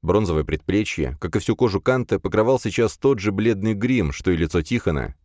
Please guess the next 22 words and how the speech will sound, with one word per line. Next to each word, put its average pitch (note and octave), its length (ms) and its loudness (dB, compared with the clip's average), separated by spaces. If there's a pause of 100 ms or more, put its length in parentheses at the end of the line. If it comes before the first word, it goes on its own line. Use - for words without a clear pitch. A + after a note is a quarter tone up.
(120)
а - 140 0
тёмные D#2 260 0
волосы F2 400 0
были D2+ 180 -2
коротко F2 380 -2
подстрижены F2 640 -2
и - 140 -6
выкрашены G#2 520 -2
в D2+ 80 -4
насыщенный G2+ 680 -2
золотисто-рыжий F#2 800 0
цвет, C3 340 0
чтобы F2 320 -2
никто F2+ 240 -2
не F2 120 0
узнал F2 380 0
в E2+ 80 -4
нём F2 300 -2
бывшего F#2 440 -2
принца F#2 420 -2
этого D2+ 320 -2
королевства. C2 720 -4